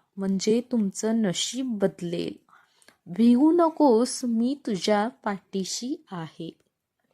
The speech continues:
श्री स्वामी समर्थ. तर चला, आजच्या व्हिडिओला सुरुवात करूया. आज आपण ह्या व्हिडिओमध्ये चातुर्मासातील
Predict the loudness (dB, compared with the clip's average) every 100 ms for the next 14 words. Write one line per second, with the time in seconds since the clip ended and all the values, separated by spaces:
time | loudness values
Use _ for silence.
0 | _ _ _ _ _ _ _ _ _ _
1 | _ _ _ -4 2 4 4 2 -2 0
2 | 0 0 -2 -6 -4 -4 -4 -8 -6 -6
3 | -8 _ _ -2 0 0 2 2 2 -2
4 | -4 -4 -2 -2 0 2 2 2 0 -2
5 | -4 -4 -4 -4 -4 -6 -8 -8 -6 -6
6 | -8 -10 -12 _ _ _ _ _ _ _
7 | _ _ _ _ _ _ _ _ _ _
8 | _ _ _ _ _ _ _ _ _ _
9 | _ _ 2 4 6 4 6 4 4 4
10 | 4 4 4 6 4 4 2 4 4 2
11 | -6 _ _ _ _ _ 2 2 2 0
12 | 2 4 4 2 2 0 2 2 4 4
13 | 0